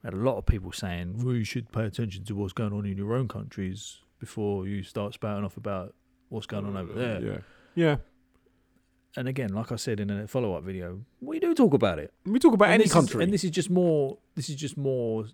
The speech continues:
Speaker 1: cementing that fact that let's
Speaker 2: Yeah.
Speaker 1: just talk about this because, yes, fucking gun laws in America. What else can you say about it?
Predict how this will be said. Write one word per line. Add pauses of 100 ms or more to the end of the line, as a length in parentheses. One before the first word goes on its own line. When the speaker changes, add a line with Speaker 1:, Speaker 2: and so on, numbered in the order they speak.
(140)
Speaker 1:
cementing
that
fact
that
let's
Speaker 2:
Yeah.
Speaker 1:
just
talk
about
this
because,
yes, (920)
fucking
gun
laws
in
America.
What
else
can
you
say
about
it?